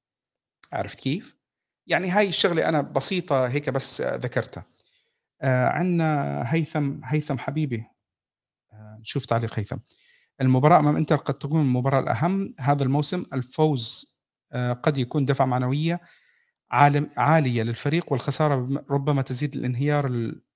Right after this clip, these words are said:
الموجود. في منه هالكلام، في منه هالكلام. آه، هلأ الفريق ضايل له ثلاث مباريات. كتير مهم إنه الفريق يفوز بالثلاث مباريات،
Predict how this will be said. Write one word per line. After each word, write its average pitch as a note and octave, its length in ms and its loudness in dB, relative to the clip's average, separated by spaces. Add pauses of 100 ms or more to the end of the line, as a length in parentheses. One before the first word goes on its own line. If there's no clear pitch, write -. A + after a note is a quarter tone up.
الموجود. A#2 1080 -6 (3500)
في C4+ 200 4
منه E3 220 4
هالكلام، A2+ 680 -6 (280)
في F#3+ 160 -2
منه A2+ 260 -2
هالكلام. A2 520 -6 (240)
آه، A#2+ 920 -6
هلأ F3+ 460 0 (1400)
الفريق F3+ 300 2
ضايل C#3+ 240 4
له B2 60 0
ثلاث A2+ 280 -2
مباريات. F#2 480 -8 (560)
كتير G3+ 300 2
مهم D3 300 2
إنه B2 140 -2
الفريق C3 360 -4
يفوز C3 300 -2
بالثلاث A#2+ 380 -4
مباريات، A2+ 560 -4